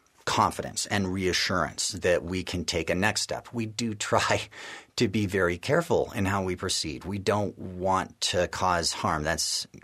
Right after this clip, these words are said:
literally one of the first rules of medicine, uh, right? Prima non nocere.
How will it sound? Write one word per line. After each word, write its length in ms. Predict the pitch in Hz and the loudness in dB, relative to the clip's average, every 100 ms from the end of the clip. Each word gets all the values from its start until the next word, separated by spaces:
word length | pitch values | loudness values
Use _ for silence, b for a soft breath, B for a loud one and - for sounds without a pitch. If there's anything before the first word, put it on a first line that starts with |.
| - | -14
literally 580 | - 131 151 120 101 90 | -6 0 2 2 2 0
one 220 | 87 85 | -2 -2
of 260 | 82 85 80 | -4 -6 -4
the 140 | 85 | -4
first 400 | - 98 85 - | -2 -2 0 -2
rules 440 | 90 82 80 87 101 | -4 -2 -2 -2 -2
of 140 | 104 | 0
medicine, 540 | 120 90 - - 62 58 | 0 0 0 -4 -8 -10
uh, 400 | 57 85 80 73 | -4 0 2 2
right? 240 | 78 73 | 0 -2
Prima 220 | - 92 82 | -6 -4 -2
non 180 | 78 | -2
nocere. 380 | 76 - - 73 | -4 -2 -2 -2